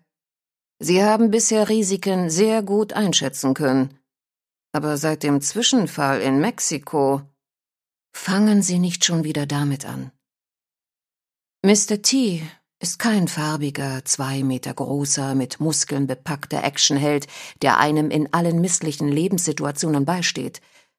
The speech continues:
Er ist mein Psychotherapeut.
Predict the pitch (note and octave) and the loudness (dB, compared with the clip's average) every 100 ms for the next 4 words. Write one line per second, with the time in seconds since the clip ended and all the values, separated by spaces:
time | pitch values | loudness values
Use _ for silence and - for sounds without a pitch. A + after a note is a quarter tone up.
0 | _ _ _ _ _ _ _ _ _ F3+ | _ _ _ _ _ _ _ _ _ 2
1 | F3+ F3 - G#3+ A3 A3 - A3 - C#3 | 2 0 -2 -2 -2 -2 -4 -6 -8 -12
2 | C3+ - D3 C3+ C#3+ - | -10 -10 -10 -12 -12 -20